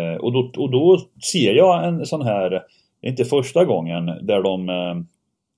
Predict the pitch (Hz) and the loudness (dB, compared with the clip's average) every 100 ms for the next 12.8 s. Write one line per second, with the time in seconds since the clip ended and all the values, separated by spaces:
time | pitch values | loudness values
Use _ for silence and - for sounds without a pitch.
0 | _ - 113 - 95 85 110 95 85 92 | _ -6 -6 -2 -2 -2 -4 -6 -4 -4
1 | - 98 95 98 85 80 - 127 120 - | -2 -2 -2 -2 -4 -6 0 0 0 -4
2 | 101 - - 98 92 98 107 90 92 101 | -4 -4 -6 -4 -2 0 0 0 -2 -2
3 | 95 151 143 123 - 120 85 78 80 80 | -2 -4 -6 -8 -6 -2 -2 -2 -4 -6
4 | - _ _ _ _ 90 98 104 101 117 | -10 _ _ _ _ -6 -4 -4 -4 -2
5 | 113 87 - 95 - - - 117 131 127 | -2 -4 -2 -2 -2 -14 -8 -2 0 2
6 | 95 82 _ 104 98 113 135 135 - - | 2 -2 _ -14 -2 4 6 4 2 -2
7 | 127 123 - 90 - 101 90 85 85 85 | -6 -6 -4 -4 -4 -2 -2 -2 -2 -4
8 | 85 _ _ _ _ _ _ - - 98 | -6 _ _ _ _ _ _ -4 0 0
9 | 95 - 64 76 117 135 147 - 123 143 | -2 -12 -12 -8 2 4 4 2 0 0
10 | 139 147 131 123 190 - - 139 113 - | 4 6 6 4 0 0 -2 0 0 4
11 | 143 143 135 139 104 - 185 175 - 170 | 6 6 4 2 0 0 -2 -2 0 2
12 | 160 131 117 113 107 123 139 160 | 2 4 2 2 -2 -2 2 2